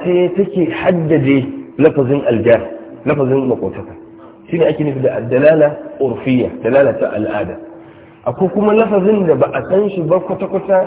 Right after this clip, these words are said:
la a farko, a lugar larabci ko a al'ada, amma a, a Qur'ani muka san shi ko a hadisan manzon Allah sallallahu alaihi wasallam. To a nan sai mu tambayi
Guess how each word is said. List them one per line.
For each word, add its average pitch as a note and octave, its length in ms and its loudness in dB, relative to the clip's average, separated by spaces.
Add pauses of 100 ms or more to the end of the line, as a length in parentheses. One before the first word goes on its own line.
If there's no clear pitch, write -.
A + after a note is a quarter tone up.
la F3 400 2
a F3 200 0
farko, F#3 520 -2
a C3 220 4
lugar E3 340 2
larabci F#3 500 2
ko - 140 -2
a C#3 80 -2
al'ada, A2 440 -4 (340)
amma C3+ 500 0 (340)
a, B2 80 2
a C3 380 2 (100)
Qur'ani D#3 460 4
muka D3 240 0
san C#3 160 -2
shi B2+ 140 -10
ko D3 120 -2
a B2 80 -2
hadisan A2+ 380 -2
manzon A2+ 280 -2
Allah B2 280 2 (300)
sallallahu A#2 500 2
alaihi G#2+ 320 -2
wasallam. G2+ 320 -6 (320)
To D#3 160 0
a C3+ 120 2
nan E3 280 2
sai F#3 100 4
mu F3+ 220 0
tambayi B2 720 0